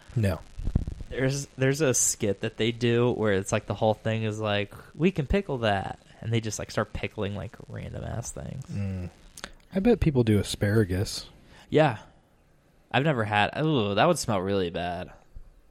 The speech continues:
Speaker 1: Imagine that pee.
Speaker 2: I don't want to. But you know what's interesting about pickling and with fermenting too, is, except with alcohol, um, it actually makes food way healthier for you.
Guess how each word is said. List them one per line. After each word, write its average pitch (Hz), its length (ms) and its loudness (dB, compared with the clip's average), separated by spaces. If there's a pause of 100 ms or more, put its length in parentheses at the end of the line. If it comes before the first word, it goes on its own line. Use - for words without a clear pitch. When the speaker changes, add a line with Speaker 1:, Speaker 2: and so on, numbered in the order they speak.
(260)
Speaker 1:
Imagine 95 360 -2
that 101 200 -2
pee. 90 380 -4 (500)
Speaker 2:
I 113 140 2
don't 98 160 -2
want 87 240 -6
to. 78 380 -10 (920)
But 151 80 10
you 151 80 4
know 180 80 4
what's 202 160 0
interesting 156 320 0
about 110 200 0
pickling 107 380 -4
and 117 160 0
with 117 140 0
fermenting 104 440 -4
too, 104 280 -2 (560)
is, 120 600 2 (120)
except 120 260 0
with 104 80 -4
alcohol, - 440 -8 (1300)
um, 113 440 2
it 117 140 2
actually 127 360 2
makes 113 340 -2
food 110 280 4 (120)
way 104 360 0
healthier 87 500 -6
for 104 260 -10
you. - 240 -10